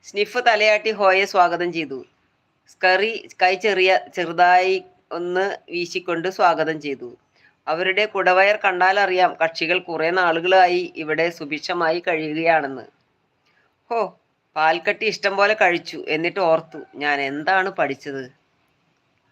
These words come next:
ഒന്ന്, കാര്യങ്ങൾ ലളിതമായി കാണാനും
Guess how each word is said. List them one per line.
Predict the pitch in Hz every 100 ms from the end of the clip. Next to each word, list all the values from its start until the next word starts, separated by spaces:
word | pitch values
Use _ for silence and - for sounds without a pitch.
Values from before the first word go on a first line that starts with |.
| _ _ _ -
ഒന്ന്, | 185 175 139 - 180
കാര്യങ്ങൾ | 175 190 208 208 208
ലളിതമായി | 180 175 185 190 190
കാണാനും | 190 170 143 143 147